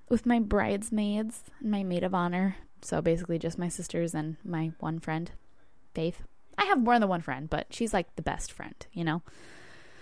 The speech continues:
We all made them, and then I had to go make more, and then we elevated them. Originally, they were, so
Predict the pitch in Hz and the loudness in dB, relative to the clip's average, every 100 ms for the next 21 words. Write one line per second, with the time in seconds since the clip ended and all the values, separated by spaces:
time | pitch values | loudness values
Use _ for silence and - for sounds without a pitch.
0 | - - - - - 254 240 220 208 196 | -18 -18 -18 -18 2 10 10 12 10 10
1 | 208 226 226 208 190 185 185 185 185 185 | 6 6 6 8 8 8 8 6 6 6
2 | 180 180 185 180 180 175 175 180 175 170 | 6 6 4 6 4 6 4 2 2 4
3 | 202 233 - 196 180 175 170 170 175 170 | 2 0 2 6 8 8 6 6 6 6
4 | 165 - 196 185 180 180 175 170 170 180 | 4 8 10 10 10 8 8 6 6 6
5 | 202 - 196 208 202 202 196 190 185 175 | 4 6 8 8 8 2 4 6 8 8
6 | 175 170 180 - 226 185 | 8 6 2 6 8 8